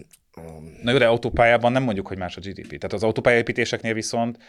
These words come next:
Speaker 2: és akár csak ránézünk az autópálya koncesziós szerződésre, ami szintén több mint harminc évre előre rögzíti azt, hogy ilyen mennyiségű pénzt fogunk költeni autópályaépítésekre és fejlesztésekre,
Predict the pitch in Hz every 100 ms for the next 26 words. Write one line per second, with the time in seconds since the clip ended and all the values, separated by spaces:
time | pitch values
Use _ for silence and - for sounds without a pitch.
0 | - - - 107 104 101 113 113 101 101
1 | 101 98 101 95 101 95 - 95 - 98
2 | 92 95 95 98 95 - 98 95 95 95
3 | 87 92 90 - 87 92 92 90 92 87
4 | 101 101 90 - 90 92 90 90 90 85
5 | 87 82 92 82 82 80 80 76 90 85
6 | 80 82 85 92 - - 71 - 82 92
7 | - - 104 113